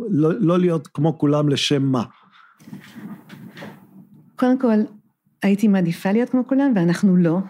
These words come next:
Speaker 1: אוקיי.
Speaker 2: ההיסטוריה מוכיחה את זה, זה לא אני אומרת.
Speaker 1: כן.
Speaker 2: וגם עכשיו.
Speaker 1: לא, אבל את
Speaker 2: אנחנו
Speaker 1: אומרת
Speaker 2: יוניקורן, כן?
Speaker 1: אבל
Speaker 2: כמו שנועה קירל החמודה
Speaker 1: שרה,
Speaker 2: שרה.
Speaker 1: כן. לא,
Speaker 2: כן.
Speaker 1: אבל את אומרת, "אנחנו לא כמו כולם",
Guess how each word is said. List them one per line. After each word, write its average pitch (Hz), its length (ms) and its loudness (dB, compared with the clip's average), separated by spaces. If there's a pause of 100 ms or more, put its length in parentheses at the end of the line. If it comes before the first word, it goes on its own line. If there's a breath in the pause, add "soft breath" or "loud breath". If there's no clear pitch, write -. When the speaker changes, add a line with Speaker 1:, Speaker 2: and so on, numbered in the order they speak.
(260)
Speaker 1:
אוקיי. 113 340 -6
Speaker 2:
ההיסטוריה 185 420 0
מוכיחה 160 400 -4
את 165 80 -6
זה, 175 60 -4
זה 165 140 -2
לא 170 100 0
אני 170 320 0
אומרת. 208 540 2
Speaker 1:
כן. 233 200 -2 (880 loud breath)
Speaker 2:
וגם 202 280 0
עכשיו. 220 420 -4 (180)
Speaker 1:
לא, 147 140 -4
אבל 117 180 -6
את - 180 -10
Speaker 2:
אנחנו 240 160 0
Speaker 1:
אומרת 277 140 0
Speaker 2:
יוניקורן, 262 560 -2
כן? 196 140 -4
Speaker 1:
אבל 196 80 -2
Speaker 2:
כמו 226 120 0
שנועה 220 640 0
קירל 196 420 0
החמודה 185 460 0
Speaker 1:
שרה, 139 320 0
Speaker 2:
שרה. 113 120 -4 (100)
Speaker 1:
כן. 120 220 -2
לא, 147 120 0
Speaker 2:
כן. 131 60 0
Speaker 1:
אבל 139 160 0
את 160 200 -8
אומרת, 143 300 -2
"אנחנו 131 300 -4
לא 151 300 0
כמו 143 340 -2
כולם", 175 600 2